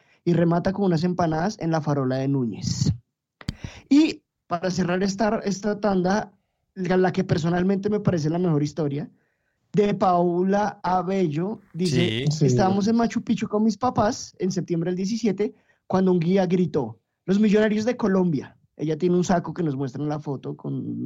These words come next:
Speaker 1: uno de los sacos de Millos de Saeta. Les contó el guía que era hincha de Millos por Ballesteros, un arquero argentino peruano que había jugado en el setenta y cinco, y le, y le pidió el buzo para que fuéramos campeones este año.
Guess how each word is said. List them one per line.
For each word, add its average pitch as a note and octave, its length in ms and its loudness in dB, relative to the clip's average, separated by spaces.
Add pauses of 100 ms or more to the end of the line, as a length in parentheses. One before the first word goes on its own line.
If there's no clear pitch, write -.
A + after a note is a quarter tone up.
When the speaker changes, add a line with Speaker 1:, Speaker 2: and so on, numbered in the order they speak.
Speaker 1:
uno B2+ 240 -2
de C#3 60 -2
los C#3+ 120 -2
sacos C#3 260 -4
de D3 60 2
Millos C3 220 2
de C3 100 -2
Saeta. D3+ 460 -2 (800)
Les G#3 240 4
contó G#3+ 320 4
el A3 200 2
guía C4 320 4
que C4+ 140 -2
era G#3 120 2
hincha G3 240 2
de A#3 60 2
Millos G3+ 460 2
por F#3 300 -2
Ballesteros, F#3 680 0
un F#3+ 100 0
arquero D#3 260 -2
argentino E3 400 -2
peruano D#3+ 420 0
que F3 100 -2
había D3 120 2
jugado D3 240 2
en D3 60 0
el D3+ 80 -2
setenta F3+ 380 -4
y G3+ 40 -6
cinco, F#3 440 -2 (400)
y G#3+ 100 6
le, G#3 220 8
y G#3+ 120 6
le G3+ 120 6
pidió F3 240 4
el E3 60 2
buzo D#3+ 440 0
para F#3 220 2
que F3+ 120 -4
fuéramos F#3 440 0
campeones D3+ 560 0
este D3+ 320 -6
año. G#2 240 -10